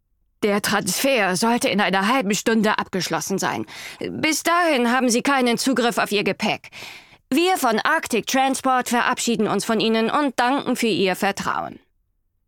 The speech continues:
Das Mikrofon krachte unangenehm, als er den Sprechknopf losließ. Ein Mädchen neben mir verzog sein Gesicht.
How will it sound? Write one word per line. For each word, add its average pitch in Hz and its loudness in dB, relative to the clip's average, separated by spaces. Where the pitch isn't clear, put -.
Das 262 -2
Mikrofon 262 0
krachte - -2
unangenehm, 185 0
als 190 -4
er 156 -2
den 202 -2
Sprechknopf - -4
losließ. 202 -4
Ein 247 2
Mädchen 269 0
neben 262 2
mir 247 2
verzog 247 -4
sein 254 0
Gesicht. 214 -6